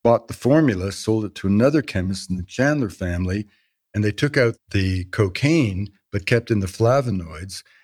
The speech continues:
and they substituted the cola nut with its caffeine,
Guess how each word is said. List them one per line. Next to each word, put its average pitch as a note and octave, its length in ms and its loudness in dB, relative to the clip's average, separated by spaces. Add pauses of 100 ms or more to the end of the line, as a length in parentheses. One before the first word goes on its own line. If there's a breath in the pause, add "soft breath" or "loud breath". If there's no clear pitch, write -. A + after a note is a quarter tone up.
and G2+ 100 -2
they G#2 60 0
substituted A#2 680 -2 (180)
the F#2+ 80 -4
cola C#3 360 4
nut F#2 260 -4
with F#2+ 140 -10
its - 160 -14
caffeine, G2+ 800 2